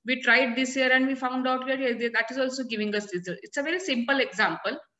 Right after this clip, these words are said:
though I know that n-, a number of courses are being run around the world online in psychology, but it was my assumption, our institute's assumption, and we, we,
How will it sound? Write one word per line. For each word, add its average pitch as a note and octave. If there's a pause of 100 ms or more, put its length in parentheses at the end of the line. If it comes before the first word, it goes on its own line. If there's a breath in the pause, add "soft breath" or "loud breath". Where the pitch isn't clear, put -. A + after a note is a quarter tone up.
(420)
though G#3+
I A3
know A#3+
that A#3+ (180)
n-, G#3
a G#3
number A3+
of A#3
courses A3+
are G#3+
being A3+
run G#3+ (160)
around G3
the G#3
world G3 (360)
online F#3+
in F#3
psychology, F3
but B3+
it B3+
was C#4+
my C4+
assumption, F#3
our G#3
institute's G#3+
assumption, F3+
and B3
we, C4+
we, C4